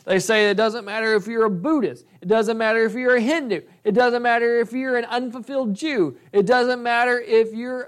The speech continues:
a, a Muslim. It doesn't matter if you're a Christian. You're all going to the same way. It doesn't matter if you're a pagan. We're all going to paradise when we die. But that is teaching from a worldly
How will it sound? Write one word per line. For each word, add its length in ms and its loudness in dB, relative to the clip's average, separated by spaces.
a, 280 -2
a 40 2
Muslim. 600 -2
It 120 0
doesn't 340 2
matter 240 0
if 100 -6
you're 140 -8
a 40 -10
Christian. 540 -2
You're 200 0
all 380 6
going 500 0
to 140 -2
the 120 2
same 540 -2
way. 300 2
It 40 2
doesn't 220 2
matter 240 -2
if 80 -8
you're 180 -2
a 60 -2
pagan. 560 -2
We're 220 4
all 280 4
going 480 0
to 120 -2
paradise 640 0
when 100 -14
we 100 -8
die. 360 -6
But 380 0
that 260 2
is 160 -8
teaching 640 -12
from 280 -4
a 140 -2
worldly 920 0